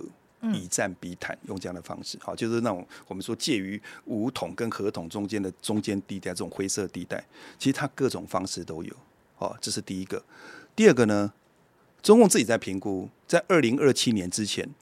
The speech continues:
Speaker 2: 美中在西太平洋的战力，美国还是强于他啦，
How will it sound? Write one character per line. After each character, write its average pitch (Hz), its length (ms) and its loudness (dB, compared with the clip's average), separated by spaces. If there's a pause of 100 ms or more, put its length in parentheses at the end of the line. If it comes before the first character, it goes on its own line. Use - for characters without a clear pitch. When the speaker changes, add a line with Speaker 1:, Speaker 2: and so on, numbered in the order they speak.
(360)
Speaker 2:
美 110 340 4
中 165 380 0
在 139 280 4
西 147 400 0
太 135 260 4
平 101 260 -4
洋 92 160 -2
的 90 80 -4
战 107 300 6
力， 107 180 0 (680)
美 110 180 0
国 104 160 -2
还 104 140 0
是 113 80 0
强 87 260 -2
于 90 140 -8
他 90 260 -8
啦， 85 280 -6